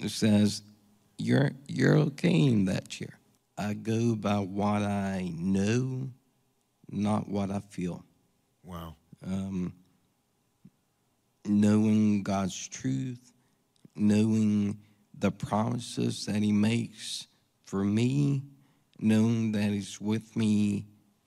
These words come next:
Speaker 1: every single day in every circumstance, allows me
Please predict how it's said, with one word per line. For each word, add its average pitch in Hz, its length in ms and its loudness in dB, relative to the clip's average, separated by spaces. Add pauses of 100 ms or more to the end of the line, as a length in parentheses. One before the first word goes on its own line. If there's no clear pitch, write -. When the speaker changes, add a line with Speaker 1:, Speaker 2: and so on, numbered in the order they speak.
(120)
Speaker 1:
every 107 300 0
single 110 420 -4
day 110 640 -2 (760)
in 98 440 2 (100)
every 104 320 0
circumstance, 123 1200 -4 (1500)
allows 110 580 -2
me 113 640 0